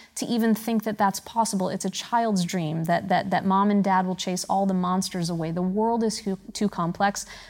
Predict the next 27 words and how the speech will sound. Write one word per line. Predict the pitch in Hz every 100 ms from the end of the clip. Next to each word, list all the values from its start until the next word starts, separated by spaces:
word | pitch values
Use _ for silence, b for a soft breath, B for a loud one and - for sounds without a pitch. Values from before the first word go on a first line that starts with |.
| B B
Problems | - 233 214 240 240 220
are | 185
too | 175 190
complex, | 175 180 180 185 185 - -
and | 190 185
sin | - - 240 180 - 208 - _ _ _ _ _ _ _ -
is | 185 -
too | - 240 220
complex | - 190 190 - - - - - - _ _ _ _ _ _ _ _
for | - 233
any | 233 285 277
one | 208 220 254 240
person | - 262 - 190 190
to | 190
save | - 202 202 185
the |
world, | 190 220 208 160 175 B B
with | 190
one | 214 262
exception, | 220 - 160 - 208
but | 208
Jesus | 202 220 247
Christ | - - 180 -
wasn't | 185 180 196
on | 165 165
the |
ticket. | 180 - 294 - - -